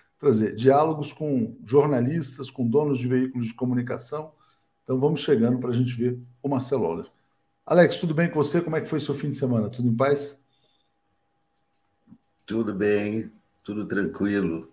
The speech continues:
Speaker 2: E você?
Speaker 1: Na, na luta,
Speaker 2: Também.
Speaker 1: né?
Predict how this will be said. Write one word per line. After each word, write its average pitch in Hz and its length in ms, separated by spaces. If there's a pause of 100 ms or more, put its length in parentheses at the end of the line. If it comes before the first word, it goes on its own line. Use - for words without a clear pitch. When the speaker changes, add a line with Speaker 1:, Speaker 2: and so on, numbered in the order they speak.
(560)
Speaker 2:
E 95 60
você? 95 600 (1400)
Speaker 1:
Na, 131 260
na 160 240
luta, 156 400
Speaker 2:
Também. 127 120
Speaker 1:
né? 139 240